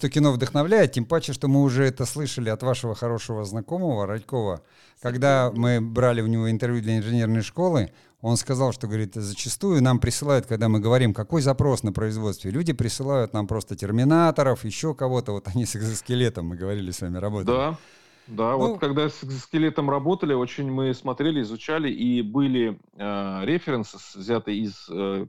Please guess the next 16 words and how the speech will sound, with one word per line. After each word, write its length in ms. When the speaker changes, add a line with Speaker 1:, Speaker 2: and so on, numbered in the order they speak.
Speaker 3:
ки-, 180
э, 140
кино 280
про 160
будущее, 500
про 180
экзоскелеты 580
будущего, 540
там, 280
соответственно, 360
есть 120
прям 160
целые 320
тематики. 640
Э, 280
и 320